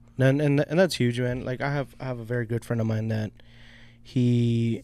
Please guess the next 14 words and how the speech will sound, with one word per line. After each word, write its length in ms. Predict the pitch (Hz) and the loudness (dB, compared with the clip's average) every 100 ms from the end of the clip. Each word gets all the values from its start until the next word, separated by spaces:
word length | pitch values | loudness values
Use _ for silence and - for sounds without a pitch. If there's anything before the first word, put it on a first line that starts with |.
| - | -8
unfortunately 560 | 127 113 127 113 - 113 | -6 -4 -2 -2 -2 -2
went 140 | 113 | -4
through 140 | 107 110 | -4 -6
the 60 | |
same 240 | 104 117 107 | -4 -4 -4
scenario, 580 | - 107 107 107 107 - | -4 -4 -2 -2 -4 -6
and 400 | 110 104 104 104 - - - - - - - - - - - | -4 -4 -4 -8 -14 -20 -20 -20 -20 -20 -20 -20 -20 -20 -6
he 180 | - 139 | 4 6
was 180 | 117 | 6
ready 160 | 117 110 | 2 0
to 60 | 104 | -2
take 180 | 107 | -6
his 100 | 98 | -8
life. 300 | 90 82 - | -10 -12 -14